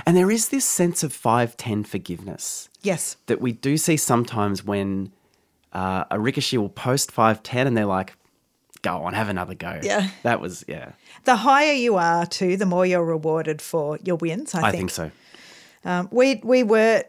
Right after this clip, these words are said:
Speaker 2: discussing, it was kind of Chiyoshima and, um, Hokuto Fuji, who we were really struggling with position. I think we, we under-dropped Hokuto Fuji
Speaker 1: Well, I still
Speaker 2: and we
Speaker 1: think that's
Speaker 2: overdropped
Speaker 1: outrageous, but we'll talk about that
Speaker 2: Chiyoshima.
Speaker 1: later. <laughs> Let's move on to Maegashira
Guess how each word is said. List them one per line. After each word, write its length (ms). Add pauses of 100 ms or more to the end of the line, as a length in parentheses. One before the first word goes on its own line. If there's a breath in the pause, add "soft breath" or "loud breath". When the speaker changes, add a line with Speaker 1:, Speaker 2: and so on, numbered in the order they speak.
Speaker 2:
discussing, 480
it 80
was 140
kind 180
of 80
Chiyoshima 720
and, 540 (320)
um, 560 (1300)
Hokuto 240
Fuji, 420 (440)
who 180
we 160
were 320
really 260
struggling 460
with 160
position. 320
I 100
think 220
we, 140 (440)
we 120
under-dropped 1160 (260 loud breath)
Hokuto 220
Fuji 300
Speaker 1:
Well, 80
I 60
still 160
Speaker 2:
and 60
we 60
Speaker 1:
think 100
that's 200
Speaker 2:
overdropped 140
Speaker 1:
outrageous, 460
but 140
we'll 80
talk 240
about 200
that 120
Speaker 2:
Chiyoshima. 960
Speaker 1:
later. 300 (260 loud breath)
<laughs> 60
Let's 140
move 120
on 120
to 60
Maegashira 640